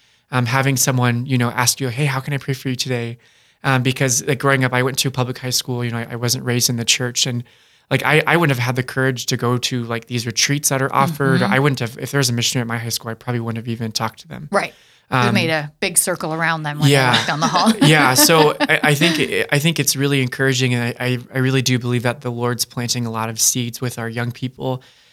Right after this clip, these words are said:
Speaker 1: that, you know, the, that he's not scary, but, like, it's possible to be a young person and also to be, like, joyful and happy and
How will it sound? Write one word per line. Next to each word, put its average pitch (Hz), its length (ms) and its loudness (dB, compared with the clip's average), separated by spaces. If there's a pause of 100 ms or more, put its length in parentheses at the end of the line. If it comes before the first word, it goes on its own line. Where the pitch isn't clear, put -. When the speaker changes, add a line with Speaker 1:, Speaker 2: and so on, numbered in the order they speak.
(140)
Speaker 1:
that, 135 400 0
you 135 140 2
know, 127 100 4
the, 123 220 -4
that 127 160 -2
he's 139 280 0
not 131 200 2
scary, 127 460 0
but, 151 180 -2
like, 127 180 0
it's 131 220 0
possible 120 480 -6
to - 160 -8
be 120 180 -4
a 120 40 -2
young 113 200 -8
person 131 360 -4
and 113 60 -4
also 110 240 -6
to 123 140 -10
be, 120 240 -12
like, 117 160 -16
joyful 120 420 -8
and 120 100 -8
happy 113 440 -10
and 180 100 -4